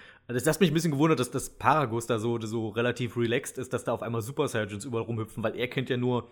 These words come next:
seine alten Saiyajins, wo ja quasi die, die Durchschnittskampfkraft irgendwie dreitausend war oder sowas.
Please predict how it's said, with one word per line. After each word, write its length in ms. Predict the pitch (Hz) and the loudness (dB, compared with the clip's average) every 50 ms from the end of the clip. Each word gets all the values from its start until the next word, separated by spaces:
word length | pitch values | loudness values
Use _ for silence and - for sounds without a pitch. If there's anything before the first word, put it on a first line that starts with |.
| - _ - - - - - _ | -16 _ -20 -20 -20 -20 -20 _
seine 240 | - 139 131 123 123 | -4 -2 -2 -2 0
alten 280 | 117 139 160 - - 127 | 0 0 0 0 -2 -4
Saiyajins, 600 | - 120 110 113 117 107 113 120 135 131 - 123 | -2 0 0 0 0 0 -2 -2 -2 -4 -2 -2
wo 120 | 120 120 | 0 0
ja 100 | 117 113 | 0 0
quasi 420 | - - 117 113 117 117 117 113 | 0 2 2 2 2 0 -2 -4
die, 180 | 107 104 117 - - - - - - | -4 -6 -10 -10 -12 -16 -20 -16 -12
die 80 | - 107 | -2 2
Durchschnittskampfkraft 880 | 131 143 143 139 135 123 - - - 127 127 123 - - 127 117 - - | 2 2 2 2 -2 -6 -6 -4 -2 -2 -2 -2 -4 -6 -6 -4 -4 -4
irgendwie 240 | 131 123 113 117 104 | -4 -4 -4 -4 -2
dreitausend 560 | - 110 113 110 104 117 127 127 110 110 92 | -2 -2 -2 0 0 2 2 2 2 0 -2
war 180 | 98 85 87 | -2 -2 -2
oder 140 | 87 87 92 | -2 -4 -4
sowas. 380 | 90 95 90 87 87 85 - | -6 -6 -6 -6 -8 -8 -10